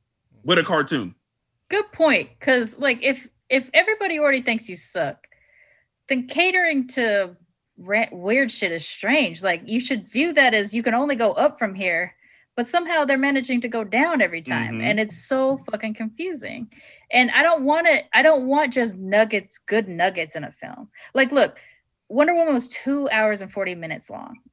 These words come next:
Speaker 2: and most of that was stuff you could cut out. But I, um, uh, Endgame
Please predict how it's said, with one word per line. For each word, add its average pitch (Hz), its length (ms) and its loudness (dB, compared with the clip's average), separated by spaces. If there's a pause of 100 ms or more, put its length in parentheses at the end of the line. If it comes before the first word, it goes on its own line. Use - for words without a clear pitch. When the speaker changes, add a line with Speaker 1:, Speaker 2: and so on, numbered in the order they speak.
(180)
Speaker 2:
and 220 240 4
most 262 440 2
of 247 100 -2
that 208 260 4
was 180 160 -8
stuff - 320 -4
you 180 140 -12
could 151 140 -18
cut 165 180 -6
out. - 240 -10 (460)
But 247 340 2 (1400)
I, 277 160 6
um, 190 520 4 (100)
uh, - 840 -6
Endgame 226 600 0